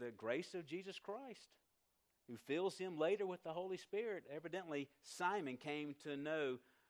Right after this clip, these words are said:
the Lord. As one commentator says, "God's invisible hand was sovereignty at wor-, sovereign, uh, t-, sovereignly at work, providentially using, uh, the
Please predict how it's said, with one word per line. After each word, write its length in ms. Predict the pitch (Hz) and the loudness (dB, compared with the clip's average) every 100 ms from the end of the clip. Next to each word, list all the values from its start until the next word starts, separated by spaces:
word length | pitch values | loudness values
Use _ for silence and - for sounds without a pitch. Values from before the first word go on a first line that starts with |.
| _ 120 | _ 2
the 80 | |
Lord. 480 | 131 131 147 143 98 | 4 6 6 6 2
As 160 | 107 107 | -4 -2
one 180 | 151 151 | -2 0
commentator 600 | 156 151 143 151 143 139 | 2 2 0 2 0 2
says, 320 | - 131 110 | 2 2 2
"God's 420 | 104 143 165 147 | 4 6 6 4
invisible 540 | 135 117 165 170 160 | -2 0 -2 0 -4
hand 400 | 143 160 160 156 | -2 -2 0 0
was 100 | 131 | -2
sovereignty 640 | - - 147 156 160 156 160 | -2 2 4 4 0 -2 0
at 100 | 156 147 | -2 0
wor-, 140 | 143 - | -2 -2
sovereign, 340 | 160 160 165 147 _ _ _ 120 143 123 | 4 4 4 -8 _ _ _ -20 -12 -6
uh, 140 | 123 - | -4 -4
t-, 220 | 156 156 - - - - | -8 -8 -10 -14 -14 -6
sovereignly 580 | 160 165 143 135 135 131 127 | -4 0 0 2 2 0 2
at 180 | 131 | 2
work, 380 | 143 151 110 - - - - - - | 6 6 6 4 -8 -20 -20 -20 0
providentially 800 | 160 160 139 175 202 151 135 135 | 6 6 6 0 0 0 2 2
using, 680 | 131 151 156 127 151 143 135 _ _ _ - | 2 2 0 0 -2 -2 -6 _ _ _ -6
uh, 360 | 131 135 131 123 117 - 123 | 0 2 2 0 -6 -16 -4
the 240 | 117 120 | 2 2